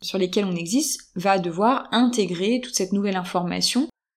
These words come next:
notamment les changements qu'on a pu faire, les reprogrammations qu'on a pu faire. Et pourquoi je vous parle de tout ça ? Parce que sur le chemin où j'en suis aujourd'hui,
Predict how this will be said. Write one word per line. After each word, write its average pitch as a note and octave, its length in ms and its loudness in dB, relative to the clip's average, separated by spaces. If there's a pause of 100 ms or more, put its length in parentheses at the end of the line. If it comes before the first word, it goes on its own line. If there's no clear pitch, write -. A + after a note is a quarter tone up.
(240)
notamment F#3+ 320 0
les F3+ 120 -2
changements G3 380 -2
qu'on F3+ 200 -8
a F3 60 -6
pu - 180 -12
faire, B3+ 240 0
les F3+ 100 0
reprogrammations F#3+ 880 -2
qu'on F#3 160 -6
a E3+ 100 -6
pu - 160 -14
faire. A#3 380 -4 (520)
Et F#3 120 4
pourquoi C4+ 240 6
je C4 100 4
vous G#3+ 80 0
parle A#3+ 240 2
de F#3 100 0
tout F3+ 180 -6
ça ? - 340 0 (520)
Parce - 280 4
que C4+ 380 4
sur - 260 0
le F3 720 -2
chemin A#3+ 760 4
où G3 80 2
j'en F#3+ 160 -2
suis B3 220 0
aujourd'hui, F#3+ 560 -2